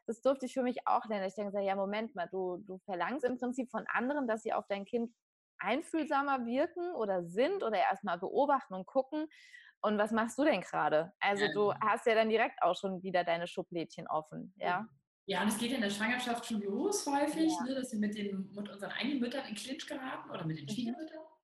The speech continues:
Speaker 2: Und, ähm, ich find's wichtig, auch zu wissen, dass die Generation vor uns häufig auch wirklich eine traumatisierte Generation ist.
Speaker 1: Ja.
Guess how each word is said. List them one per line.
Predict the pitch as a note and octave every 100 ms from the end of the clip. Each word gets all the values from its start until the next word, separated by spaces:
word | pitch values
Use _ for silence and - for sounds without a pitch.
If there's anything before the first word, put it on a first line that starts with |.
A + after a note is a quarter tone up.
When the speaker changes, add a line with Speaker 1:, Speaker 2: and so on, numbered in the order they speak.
| _ _ _ _ - - _ _
Speaker 2:
Und, | G3+ G#3 - -
ähm, | G3+ G3+ G3+ -
ich | B3+ -
find's | F4+ A#3+
wichtig, | C4 - F#3 - - _ _ _ _ _ _
auch | A3 G#3+
zu | A3
wissen, | B3+ C4+
dass | A#3+ A#3
die | G#3
Generation | A3 G#3+ G#3 A#3 - -
vor | C4+ -
uns | G#3+ G#3
häufig | G#3+ G#3+ G#3+
auch | - -
wirklich | A#3 - -
eine | G#3
traumatisierte | - G#3 G#3 G#3 G#3 G#3
Generation | G3+ F#3+ F#3+ - - E3+ E3+ E3
ist. | - G3+
Speaker 1:
Ja. | G3